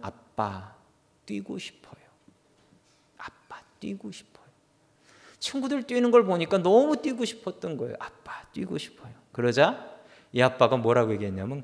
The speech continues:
"그래, 뛰자." 그래서 열다섯 살 난 무거운 아들을 휠체어에다가 싣고서 그 자기 집 앞에 있는 길을 수십 바퀴를 뛰면서 돌았대요. 수십 바퀴.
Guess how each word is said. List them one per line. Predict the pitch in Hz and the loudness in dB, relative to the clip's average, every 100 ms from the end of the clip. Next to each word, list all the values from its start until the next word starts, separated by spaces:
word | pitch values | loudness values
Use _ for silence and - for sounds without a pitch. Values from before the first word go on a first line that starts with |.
| - | -10
"그래, | - 90 - - _ _ _ _ _ _ | -8 -8 -10 -20 _ _ _ _ _ _
뛰자." | - - - _ _ _ _ _ _ _ - - - - | -16 -16 -20 _ _ _ _ _ _ _ -20 -20 -20 0
그래서 | 190 220 240 254 175 160 | 6 8 8 8 6 8
열다섯 | 202 226 240 226 | 8 10 4 6
살 | 233 220 | 4 6
난 | 220 190 | 4 2
무거운 | 165 202 202 | 0 2 4
아들을 | 175 143 156 208 208 117 95 - 160 | 4 4 6 6 6 6 0 -10 -6
휠체어에다가 | 226 220 - 208 180 160 156 147 | -4 -4 0 2 2 4 4 4
싣고서 | 147 - 190 - 127 - 127 127 - - - - _ _ | 2 0 -2 -4 -6 -2 -2 -4 -10 -20 -20 -20 _ _
그 | - 220 226 | 4 4 4
자기 | - 175 233 | 2 2 0
집 | - - 170 208 | -2 -6 4 6
앞에 | 196 220 | 6 4
있는 | 214 233 226 | 0 0 0
길을 | - 160 220 262 160 | 0 2 2 2 0
수십 | - - - 381 466 523 440 - | -6 -10 -4 2 4 4 2 0
바퀴를 | - - 254 247 | -2 2 2 2
뛰면서 | 254 254 208 196 | 0 0 2 0
돌았대요. | - 117 - - | -4 -4 -6 -14
수십 | - 202 247 247 - | -14 -10 -8 -6 -8
바퀴. | - 190 - | -12 -18 -20